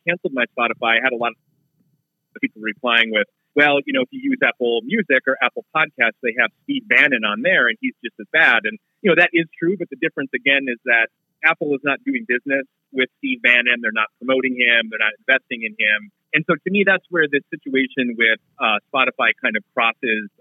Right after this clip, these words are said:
a line. Um, you know, certainly we live in a country that has free speech protections. And so, you know, if Joe Ro-, Rogan wants to have his podcast with, uh, covid misinformation and quack doctors on there, he's certainly free to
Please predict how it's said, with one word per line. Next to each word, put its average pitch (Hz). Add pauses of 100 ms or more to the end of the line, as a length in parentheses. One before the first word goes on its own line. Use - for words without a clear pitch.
a 123
line. 107 (100)
Um, 110
you 156
know, 127 (100)
certainly 156
we 135
live 131
in 120
a 113
country 120
that 107
has 110 (440)
free 175
speech 160
protections. 123
And 113
so, 113
you 127
know, 127
if -
Joe 151
Ro-, 135
Rogan 139
wants 123
to 120
have 123
his 113 (120)
podcast 165 (160)
with, 113 (320)
uh, 107 (120)
covid 139
misinformation 127
and 107
quack 123
doctors 135
on 113
there, 107
he's 120
certainly 131
free 123
to 107